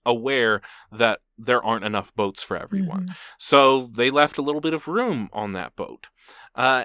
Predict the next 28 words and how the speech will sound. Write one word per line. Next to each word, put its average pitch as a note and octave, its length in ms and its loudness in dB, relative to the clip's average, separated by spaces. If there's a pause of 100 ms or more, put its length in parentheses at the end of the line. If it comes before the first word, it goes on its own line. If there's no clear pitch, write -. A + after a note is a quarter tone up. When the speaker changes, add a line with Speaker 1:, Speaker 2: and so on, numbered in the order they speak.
Speaker 1:
and C#3+ 680 0
as F#3 480 0
the, C#3+ 360 -6 (140)
uh, C3 280 -2
and B2+ 140 -6
that D3+ 180 0
boat C#3+ 280 -2
is, A#2+ 400 -6
uh, A2 260 -6
dropped, A2+ 440 -4 (280)
uh, G#2+ 280 -6
a - 20 -6
little C3+ 260 -4
after A2+ 280 -6
midnight. G#2+ 600 -6 (580)
Um, A2+ 600 0
the B2 260 -4
boat E3 380 2
would D3+ 140 -4
not D3+ 180 -2
completely D3+ 600 -6
sink B2 360 -8
until A2 280 -8
about G2+ 300 -8
two G#2+ 220 -8
A F#2 160 -6
M. G2 340 -10 (520)
Uh, A#2+ 440 0